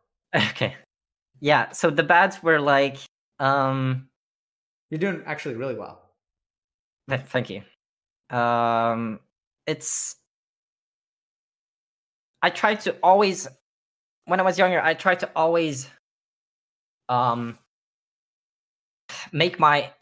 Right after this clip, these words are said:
Speaker 1: mom happier, so the punishment would be less,
Speaker 2: Yep.
Speaker 1: uh, verbally and stuff like that. So I always,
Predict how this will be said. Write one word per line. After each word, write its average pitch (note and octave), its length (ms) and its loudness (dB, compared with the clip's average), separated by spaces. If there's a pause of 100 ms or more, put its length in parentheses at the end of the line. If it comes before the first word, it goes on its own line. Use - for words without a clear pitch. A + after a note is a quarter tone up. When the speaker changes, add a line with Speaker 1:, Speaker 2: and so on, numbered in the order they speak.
(160)
Speaker 1:
mom D3+ 560 2
happier, F#3 520 -2 (240)
so D3+ 320 0
the C3+ 120 -6
punishment C#3+ 560 -2
would A2 140 -6
be A#2 80 -2
less, A2 360 -4 (380)
Speaker 2:
Yep. E3+ 140 -6
Speaker 1:
uh, A2 400 2
verbally C3 460 0
and B2 140 -2
stuff - 300 -6
like A2 140 -4
that. A#2+ 220 -2
So B2+ 420 -2 (760)
I D#3 480 4 (2000)
always, E3+ 760 0